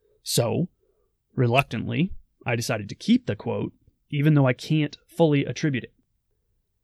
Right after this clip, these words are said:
Now, I know I've done quotes before, which I couldn't one hundred percent verify provenance, but I try to avoid them. This one, however, leaves me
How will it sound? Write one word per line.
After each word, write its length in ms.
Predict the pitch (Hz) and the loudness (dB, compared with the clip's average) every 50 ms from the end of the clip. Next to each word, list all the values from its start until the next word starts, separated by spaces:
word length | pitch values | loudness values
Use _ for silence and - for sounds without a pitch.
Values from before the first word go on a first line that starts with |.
| _ _ | _ _
Now, 320 | - 151 139 110 98 - - - | 0 0 0 0 -2 -6 -8 -6
I 80 | 123 | -6
know 160 | 117 110 107 | -4 -2 -2
I've 120 | 113 135 131 | -2 2 4
done 220 | 135 135 147 165 | 6 6 6 4
quotes 300 | - - 160 151 165 - | 4 4 4 4 4 2
before, 400 | - 190 - - 151 139 139 143 | -2 -2 0 4 4 6 6 6
which 160 | 135 131 - | 4 4 2
I 60 | 127 107 | 0 0
couldn't 340 | - 139 139 139 - - | 2 2 2 2 2 -2
one 180 | 135 131 123 120 | -4 -2 2 4
hundred 220 | 123 139 151 143 | 4 4 4 2
percent 320 | - 143 - 139 139 139 120 | 0 -2 0 0 0 0 0
verify 400 | 135 131 131 127 - 135 127 131 | 0 2 2 2 2 2 2 2
provenance, 640 | - 135 127 117 101 98 98 - - - - - _ _ _ _ _ _ | 2 0 0 0 0 -2 -4 -6 -6 -6 -10 -14 _ _ _ _ _ _
but 360 | - 123 127 127 127 - _ _ _ _ _ - | 0 2 4 4 2 0 _ _ _ _ _ -12
I 40 | 120 | -8
try 200 | - - 147 151 | -4 0 2 4
to 140 | 160 143 131 | 6 6 6
avoid 340 | 120 113 107 101 101 92 - | 4 2 -2 -4 -6 -8 -12
them. 180 | - - - _ _ _ _ _ _ _ _ _ _ _ _ _ _ _ - | -16 -20 -20 _ _ _ _ _ _ _ _ _ _ _ _ _ _ _ -4
This 260 | 143 131 135 139 - | 0 2 2 2 0
one, 300 | - 127 113 113 113 127 | 0 -2 -2 -2 0 -2
however, 600 | 143 139 - 120 107 107 104 95 107 104 107 143 - - - - _ _ _ _ _ _ _ _ | -2 -2 -2 -4 -4 -4 -4 -6 -6 -6 -6 -6 -6 -6 -8 -10 _ _ _ _ _ _ _ _
leaves 400 | - 131 123 120 117 110 113 117 | -8 -6 -4 -4 -4 -4 -4 -4
me 300 | 113 110 113 110 110 117 | -4 -4 -4 -6 -8 -10